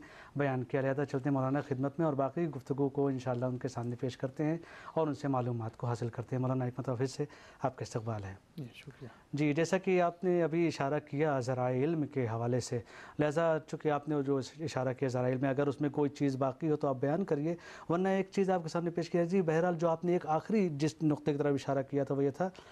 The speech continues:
Speaker 1: کہ علم جب تک تزکیہ نفس نہ ہو سکے تب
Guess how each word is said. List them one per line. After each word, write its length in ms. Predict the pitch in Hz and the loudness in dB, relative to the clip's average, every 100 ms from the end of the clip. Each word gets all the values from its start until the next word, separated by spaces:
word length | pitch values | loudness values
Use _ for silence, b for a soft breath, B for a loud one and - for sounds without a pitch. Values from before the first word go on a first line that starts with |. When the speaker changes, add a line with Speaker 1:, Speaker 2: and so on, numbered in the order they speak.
| B B | B B
Speaker 1:
کہ 100 | - 190 | 0 4
علم 260 | 214 240 196 | 4 4 2
جب 140 | 160 - | 0 0
تک 220 | 165 - | -2 2
تزکیہ 540 | 151 - - 156 165 | 0 -2 -2 2 4
نفس 380 | 147 151 190 - | 4 4 2 0
نہ 120 | 143 | 0
ہو 180 | 131 120 | 2 0
سکے 340 | 117 120 127 113 - B B | -2 -2 -2 -4 -6 B B
تب 100 | - | -4